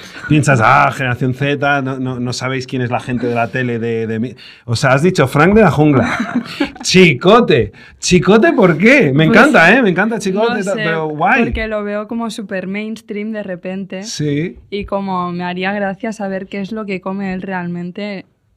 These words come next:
Speaker 2: en, en su día, ¿sabes? O sea, ¿comería en un sitio que está bueno o iría a un sitio como súper mainstream y diría, "Mm,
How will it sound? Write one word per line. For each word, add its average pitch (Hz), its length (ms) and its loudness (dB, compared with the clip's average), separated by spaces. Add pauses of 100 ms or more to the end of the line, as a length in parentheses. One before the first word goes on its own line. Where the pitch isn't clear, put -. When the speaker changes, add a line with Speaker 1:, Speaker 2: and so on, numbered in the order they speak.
(120)
Speaker 2:
en, 185 380 -8 (180)
en 185 120 -6
su 180 200 -6
día, 170 340 -4
¿sabes? 185 440 -12 (920)
O - 180 -20
sea, 196 280 -4 (200)
¿comería 196 520 -2
en 226 60 -2
un 226 140 -2
sitio 202 420 -4
que 190 100 -4
está 185 280 -6
bueno 196 560 -4 (540)
o 208 120 0
iría 190 240 -2
a - 20 -2
un 196 140 -2
sitio 196 560 -6
como 180 340 -4
súper 175 680 -6 (1120)
mainstream 175 960 -4 (320)
y 202 120 -4
diría, 175 460 -4
"Mm, 202 460 -4